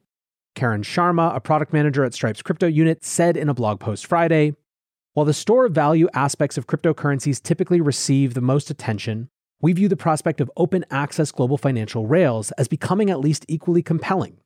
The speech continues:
As a result, we've been exploring ways to use cryptocurrency-based platforms to unlock broader access." I think it's a huge development, and not just because Stripe being involved in crypto is a sign of adoption. I think Jeremy's dead on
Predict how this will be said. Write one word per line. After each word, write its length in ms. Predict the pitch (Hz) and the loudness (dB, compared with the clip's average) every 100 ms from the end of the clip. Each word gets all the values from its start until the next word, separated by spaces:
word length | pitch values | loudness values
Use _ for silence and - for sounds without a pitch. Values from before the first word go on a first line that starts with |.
| _ _ _ - | _ _ _ -6
As 140 | 117 | -2
a 60 | 120 | -2
result, 400 | 113 139 190 - | 0 2 0 0
we've 100 | 143 | 0
been 100 | 147 | 0
exploring 540 | 139 - 160 190 190 | -2 -4 0 2 2
ways 220 | 139 143 | 2 0
to 160 | - 117 | -2 -4
use 200 | 127 127 | -2 -2
cryptocurrency-based 840 | - 160 170 156 147 143 139 - | -4 -2 0 0 0 0 -2 -2
platforms 500 | - 117 - 135 127 | -2 -4 -4 -6 -6
to 160 | - - | -6 -4
unlock 580 | 127 131 110 110 113 - - | -2 -2 0 -2 -4 -10 -6
broader 380 | 104 98 92 - | -4 -2 -6 -6
access." 720 | 117 117 - - 90 - - - _ _ _ _ _ _ - | -4 -4 -4 -8 -8 -12 -14 -16 _ _ _ _ _ _ -2
I 80 | |
think 160 | 147 240 | 0 2
it's 100 | 214 | 0
a 40 | |
huge 300 | 170 151 123 | 2 2 2
development, 460 | 120 123 123 123 120 | 0 2 2 0 -2
and 220 | 139 139 | 0 2
not 360 | 151 185 185 127 | 4 2 0 -4
just 320 | 123 143 - | 0 0 0
because 500 | 131 - 127 117 104 | -4 -2 0 0 0
Stripe 440 | - - 139 135 - | -6 -2 0 0 0
being 220 | 131 127 | 0 0
involved 360 | 117 113 110 110 | 0 0 0 -2
in 120 | 104 | -4
crypto 440 | 127 - 117 110 | -4 0 0 0
is 160 | 117 117 | 0 -2
a 100 | 113 | -2
sign 300 | - 117 110 | -2 -2 -2
of 80 | 107 | -4
adoption. 640 | 104 113 117 - 92 - _ _ _ _ - | -2 -2 -2 -6 -12 -18 _ _ _ _ -4
I 40 | |
think 200 | 117 180 | 0 0
Jeremy's 540 | - 156 226 226 175 117 | 0 0 2 2 2 2
dead 280 | 151 151 131 | 2 2 0
on 480 | 117 151 120 98 95 | -2 0 -2 -4 -12